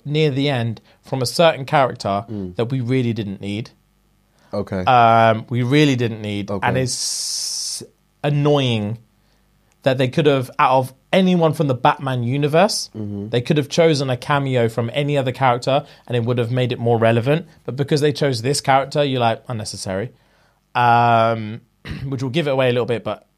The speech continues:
Speaker 1: anyway, it's, it, it's an irre-, it's also an irrelevant scene. So even if I've spoiled it for anyone, it's irrelevant. It doesn't
Speaker 2: Okay.
Speaker 1: mean anything.
Speaker 2: Okay.
Speaker 1: Um, but the movie as a whole,
Speaker 2: Yeah.
Speaker 1: wow.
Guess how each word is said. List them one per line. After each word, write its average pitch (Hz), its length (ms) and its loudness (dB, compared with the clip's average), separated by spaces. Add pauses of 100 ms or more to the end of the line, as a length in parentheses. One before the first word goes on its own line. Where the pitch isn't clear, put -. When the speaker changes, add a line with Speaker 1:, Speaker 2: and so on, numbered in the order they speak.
Speaker 1:
anyway, 117 280 -6
it's, 117 80 -8
it, 147 180 -8
it's 160 220 -4
an 160 80 -2
irre-, 151 260 0
it's - 240 -12
also 190 480 4
an 151 80 -2
irrelevant 131 440 0
scene. 101 240 -8 (180)
So - 80 0
even 151 180 2
if 160 140 2
I've 131 100 0
spoiled 156 240 0
it 143 60 2
for 151 100 0
anyone, 143 380 0 (560)
it's 160 120 -4
irrelevant. 107 460 0 (140)
It 139 80 -2
doesn't 143 160 -2
Speaker 2:
Okay. 143 100 0
Speaker 1:
mean 143 60 2
anything. 113 480 -2
Speaker 2:
Okay. 92 320 -6 (120)
Speaker 1:
Um, 131 540 0 (380)
but 123 280 2 (1040)
the 120 100 -2
movie 160 440 0
as 147 160 0
a 127 80 -4
whole, 170 640 2 (1200)
Speaker 2:
Yeah. 87 260 -10 (800)
Speaker 1:
wow. 107 440 0